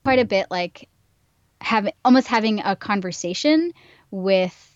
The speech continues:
the rock or with the mountain. And, and that's, uh, something I love about climbing, is that whether you're bouldering, so something like fifteen feet, or sport climbing, something like a hundred feet of climbing,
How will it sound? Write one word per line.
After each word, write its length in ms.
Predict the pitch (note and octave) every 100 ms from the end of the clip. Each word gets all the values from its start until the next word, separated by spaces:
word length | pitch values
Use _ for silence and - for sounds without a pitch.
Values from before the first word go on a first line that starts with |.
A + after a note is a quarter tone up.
| _ _ _ _ -
the 500 | G3+ F#3 F#3+ F#3 F3+
rock 340 | F3+ E3 A#3+ - -
or 220 | F#3+ F3+
with 200 | F3+ F3+ -
the 80 | F#3+
mountain. 540 | F3+ F3 - D4 D4
And, 200 | G#3 F#3+ _ - _ _ _ _ -
and 140 | A#3+
that's, 380 | B3 B3 - - _
uh, 160 | - E3
something 300 | - A3+ G#3+
I 80 | F#3+
love 320 | F#3+ F#3+ G3
about 220 | F#3+ -
climbing, 400 | - F#3+ G3 F#3+
is 80 | F#3
that 220 | F#3 -
whether 260 | G3+ G#3 G3
you're 120 | F#3+
bouldering, 540 | F#3+ E4 D4 C#4+ C#4
so 100 | B3+
something 300 | G#3 G#3 G3
like 220 | F#3 E3 -
fifteen 460 | A3 - G#3+ G#3
feet, 320 | - G#3+ F#3+ -
or 120 | F3+
sport 300 | - B3+ A#3
climbing, 640 | A#3 A3 G#3+ G#3 G#3 G#3 - - _
something 200 | G#3+ G#3+
like 240 | F#3 F3 -
a 40 | F3+
hundred 380 | B3 B3 A#3
feet 220 | - A#3 G#3+
of 140 | F#3+
climbing, 640 | - G3+ G3+ G3 F#3+ F#3+